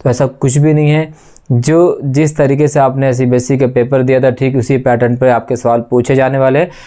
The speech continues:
ना कोई हार्ड आएगा, ना कोई ईजी आएगा, ठीक है, मॉडरेट पेपर आएगा, तो इसे आप आसानी से कर सकते हैं। तो कंपार्टमेंट वाले छात्र बिल्कुल भी ना घबराएं, अपने सिले-, सिलेबस को कवर करें, ठीक है। और जो भी छात्र जो हैं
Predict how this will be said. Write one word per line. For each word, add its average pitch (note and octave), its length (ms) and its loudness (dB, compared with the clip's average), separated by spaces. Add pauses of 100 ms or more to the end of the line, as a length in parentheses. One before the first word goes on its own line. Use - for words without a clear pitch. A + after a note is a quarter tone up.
(220)
ना C3 120 2
कोई C3+ 200 2
हार्ड B2+ 320 0
आएगा, C#3+ 260 2
ना C3+ 180 -2
कोई B2 220 2
ईजी B2+ 200 2
आएगा, C3+ 320 2 (400)
ठीक C#3+ 120 0
है, C#3 60 2
मॉडरेट C3+ 400 2
पेपर C#3 280 0
आएगा, C#3 320 2
तो C#3 160 -4
इसे B2 160 -2
आप A#2+ 120 0
आसानी A#2+ 300 0
से A#2 140 -2
कर C#3 200 0
सकते C#3 320 -4
हैं। D3+ 200 -2 (260)
तो C#3 80 0
कंपार्टमेंट B2+ 640 -2
वाले C3 180 2
छात्र B2+ 320 -2
बिल्कुल B2 380 2
भी B2+ 140 2
ना C3 160 0
घबराएं, B2+ 320 2
अपने B2 240 0
सिले-, B2 380 0
सिलेबस A#2+ 440 0
को B2 120 -6
कवर B2+ 280 0
करें, C#3 260 -2 (480)
ठीक D#3 120 2
है। D3+ 60 2
और C3 140 2
जो D3 240 0
भी F3+ 120 2
छात्र C#3 400 -2
जो B2+ 140 0
हैं C#3 340 -2